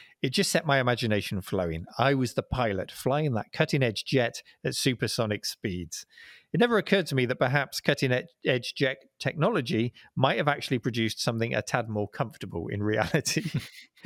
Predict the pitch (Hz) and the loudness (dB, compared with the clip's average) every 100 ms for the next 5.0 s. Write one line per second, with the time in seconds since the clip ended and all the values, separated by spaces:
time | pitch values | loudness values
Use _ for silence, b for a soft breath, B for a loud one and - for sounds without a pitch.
0 | 185 - 233 208 151 123 113 101 98 - | -2 2 4 4 4 4 2 0 0 0
1 | 98 95 B B B B - 110 - - | 0 0 B B B B -4 -2 -4 -2
2 | 139 170 143 123 - 123 - 117 90 80 | -2 -2 -2 -2 -2 -4 -2 -2 -2 -4
3 | - - _ _ _ 71 120 123 123 123 | -10 -20 _ _ _ -2 0 2 0 0
4 | 110 98 101 110 87 71 - - - | -2 -2 -2 -4 -4 -4 -8 -12 -14